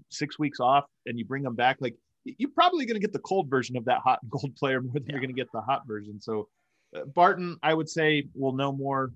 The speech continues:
Speaker 1: here in the coming days, but I, I suspect his impact, if at all, will be very limited.
Speaker 2: So from the Portland side of things, I'm looking at this, and, uh, this is where my fear lies.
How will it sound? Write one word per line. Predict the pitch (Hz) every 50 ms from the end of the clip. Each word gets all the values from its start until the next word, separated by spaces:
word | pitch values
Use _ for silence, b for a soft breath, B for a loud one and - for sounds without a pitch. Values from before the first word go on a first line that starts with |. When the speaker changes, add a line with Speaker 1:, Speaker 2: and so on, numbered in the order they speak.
| - -
Speaker 1:
here | - - 139 135
in | 127
the | 120 120
coming | - 131 127 123 117 110
days, | 117 117 120 120 120 120
but | - 117 110 - -
I, | 117 117 113 -
I | 117 117
suspect | - - 120 - _ - 117 113 _ -
his | 120 110
impact, | 120 120 113 117 117 113 113 - _
if | 131 127 117 _ _ -
at | 120 -
all, | - 120 117 117 120 113
will | 113 110
be | 104 113 107
very | 107 110 107 104
limited. | 101 98 98 98 98 98 - _ _ _ _ _ _ B B B B B B B
Speaker 2:
So | - - - 165 156 156 156 - - -
from | - 196 190
the | 190
Portland | - - 208 269 262 240 226 -
side | 226 202 196
of | 175 -
things, | 180 175 175 156 160
I'm | 156 156
looking | 156 160 156 160
at | 147 139
this, | - 131 127 -
and, | 127 123 127
uh, | 120 123 127 123
this | 123 131 139
is | 151 147 127
where | 139 135 117
my | 117 117 117
fear | - - 123 107 107
lies. | 107 107 - - - - - - -